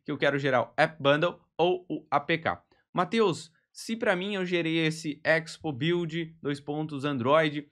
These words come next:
e ele não caiu direto nessa informação. Ele perguntou aqui se o meu package name, é, vai ser esse que tá aparecendo, por exemplo, com ponto sujeito programador ponto meu app, que é o nome do meu aplicativo.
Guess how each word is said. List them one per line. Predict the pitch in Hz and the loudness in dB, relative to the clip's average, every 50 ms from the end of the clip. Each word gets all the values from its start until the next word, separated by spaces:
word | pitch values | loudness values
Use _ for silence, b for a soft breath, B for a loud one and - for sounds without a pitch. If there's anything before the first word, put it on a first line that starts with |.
| _ _ - | _ _ -10
e | 143 151 | -4 -2
ele | 170 170 190 | -2 0 0
não | 190 196 202 | -2 -2 -2
caiu | 190 202 185 165 165 170 | -2 -2 0 0 0 -2
direto | 160 160 160 151 156 156 156 151 | -2 -2 0 0 0 0 -2 -4
nessa | 139 143 147 - | -8 -8 -8 -10
informação. | 139 - 151 143 143 143 139 - 139 131 120 | -10 -8 -6 -4 -4 -6 -4 -2 -2 -2 -2
Ele | 113 123 139 135 - _ _ | -2 -2 -4 -6 -8 _ _
perguntou | - 190 202 202 190 180 160 165 175 175 | -4 -2 -2 -2 -2 -4 -4 -2 0 0
aqui | 175 165 165 - 175 190 b b b b | -2 -2 -4 -8 -10 -10 b b b b
se | - - 214 | -6 -4 -2
o | |
meu | 196 185 180 | -2 -2 -2
package | 165 170 180 180 180 - 190 170 156 165 | 0 0 0 0 0 -2 -4 -4 -2 -2
name, | 156 147 151 165 170 165 165 160 160 B B B | -2 0 -2 -2 -2 -4 -6 -8 -10 B B B
é, | - 147 151 151 151 143 | 0 2 4 4 4 4
vai | 135 143 151 160 | 4 2 0 0
ser | 156 - 151 | 0 -2 -4
esse | 151 156 - 143 | -4 -2 -6 -8
que | - 143 | -8 -4
tá | - 139 | -2 -2
aparecendo, | 135 139 143 131 131 - 135 127 120 110 | 0 0 -2 -2 -2 -4 -4 -4 -4 -4
por | - 131 | -4 -4
exemplo, | 127 117 117 131 131 113 117 107 | -4 -2 -2 -4 -4 -4 -8 -10
com | - - 165 165 175 165 160 - | -8 -6 -6 -6 -4 -4 -6 -6
ponto | 160 147 147 143 143 139 127 | -8 -8 -8 -8 -8 -8 -10
sujeito | 123 135 123 135 127 127 - | -8 -6 -4 -4 -6 -6 -6
programador | - 123 120 117 110 107 101 98 107 156 175 185 175 165 160 165 - | -4 -4 -2 -2 -2 -4 -4 -4 -2 0 2 2 2 0 -2 -4 -4
ponto | 165 160 160 160 160 160 156 151 143 131 123 120 | -4 -2 -2 -2 -2 -2 -2 0 0 0 0 0
meu | 117 139 151 139 131 | 2 2 2 4 4
app, | 127 113 104 - | 4 4 2 0
que | - | -6
é | 117 | -4
o | 113 | -4
nome | 117 117 117 | -2 -4 -4
do | 113 120 | -2 -4
meu | 120 117 | -2 -2
aplicativo. | 113 113 131 120 139 127 - 131 120 101 - | -4 -6 -6 -8 -8 -8 -6 -6 -6 -6 -8